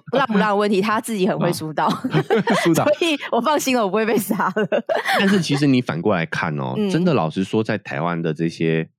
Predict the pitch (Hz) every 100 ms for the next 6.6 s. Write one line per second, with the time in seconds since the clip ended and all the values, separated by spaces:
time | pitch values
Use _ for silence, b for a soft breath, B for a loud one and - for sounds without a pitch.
0 | - 65 65 87 87 101 123 - 76 -
1 | 78 104 - 78 82 87 82 82 82 76
2 | 80 64 b b b 208 165 170 85 78
3 | 107 - - 127 - - 156 147 147 139
4 | 135 135 131 95 90 - 85 104 95 -
5 | 85 92 76 73 _ - 123 90 - 113
6 | 113 110 107 104 73